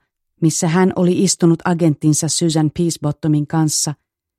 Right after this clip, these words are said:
ja missä he molemmat olivat syöneet ja juoneet enemmän kuin olisi pitänyt. Freddy poltti tupakkaa ja näytti tapansa mukaan täysin hillityltä ja hallitulta.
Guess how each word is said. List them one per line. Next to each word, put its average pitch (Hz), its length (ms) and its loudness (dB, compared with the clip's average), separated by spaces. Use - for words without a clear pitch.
ja 151 80 -2
missä 151 300 4
he 156 100 0
molemmat 165 540 2
olivat 156 320 0
syöneet 147 480 0
ja 170 60 -2
juoneet 156 460 2
enemmän 151 400 2
kuin 170 240 -2
olisi 160 320 -2
pitänyt. 139 640 -6
Freddy 175 260 0
poltti 151 360 -4
tupakkaa 147 640 -6
ja 151 80 0
näytti 151 300 0
tapansa 156 440 0
mukaan 156 400 0
täysin 156 360 -2
hillityltä 151 720 -2
ja 165 100 -2
hallitulta. 139 720 -6